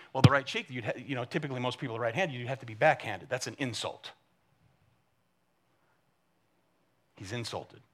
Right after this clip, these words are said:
He's ordered to be cuffed in the mouth. So rather than turning the other cheek here, Paul uses a prophetic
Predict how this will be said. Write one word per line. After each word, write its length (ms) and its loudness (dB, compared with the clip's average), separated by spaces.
He's 160 0
ordered 220 2
to 60 -8
be 80 -6
cuffed 420 2
in 80 -6
the 60 -6
mouth. 480 4
So 180 4
rather 360 8
than 160 0
turning 360 6
the 120 8
other 160 8
cheek 340 0
here, 460 6
Paul 720 12
uses 440 4
a 60 12
prophetic 680 8